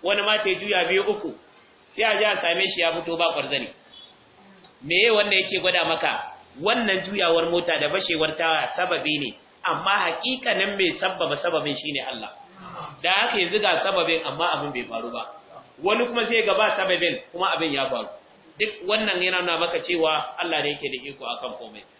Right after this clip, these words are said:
To waɗannan gumaka ba sa iya taimakon kansu. Sannan sai Allah ce, "Wala hum minna yashabuna,"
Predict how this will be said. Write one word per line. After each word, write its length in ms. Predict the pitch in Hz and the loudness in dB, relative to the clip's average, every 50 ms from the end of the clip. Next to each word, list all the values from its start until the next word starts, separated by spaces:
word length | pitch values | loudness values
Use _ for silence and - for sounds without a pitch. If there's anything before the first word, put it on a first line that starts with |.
| - - | -14 -6
To 60 | - 165 | -2 0
waɗannan 440 | 185 240 269 269 240 220 220 214 202 | 2 2 2 2 2 2 2 0 0
gumaka 560 | 196 214 202 196 180 165 - 180 170 170 165 185 | 0 0 2 2 2 0 0 0 0 0 2 2
ba 200 | 196 208 214 214 | 2 2 2 2
sa 260 | - 208 190 185 - 190 | 0 0 -2 -2 0 0
iya 140 | 180 170 170 | 0 0 0
taimakon 460 | - 147 143 151 156 151 - 160 156 - | 0 -2 -2 -2 -2 -2 -2 -2 -2 0
kansu. 300 | - 160 - - - - - - - - - - - - - - - - | -2 -2 -2 -4 -8 -12 -18 -20 -20 -20 -20 -20 -20 -20 -20 -20 -20 -10
Sannan 440 | - - 175 175 180 190 202 220 214 | -4 -2 -2 0 2 2 0 0 0
sai 120 | - 226 | 0 0
Allah 360 | 220 208 220 220 214 202 - | 0 0 2 2 2 2 2
ce, 140 | - 202 196 | 2 2 2
"Wala 460 | 185 175 175 175 185 214 233 233 220 202 | 4 4 4 4 4 4 4 4 4 2
hum 240 | 196 180 175 170 170 | 2 0 0 -2 0
minna 400 | 185 196 196 202 196 196 196 190 | 0 -2 0 0 0 2 4 4
yashabuna," 720 | 190 196 190 190 - 165 156 151 156 156 151 135 120 104 | 4 2 2 0 0 -2 0 0 0 0 -2 -2 -2 -4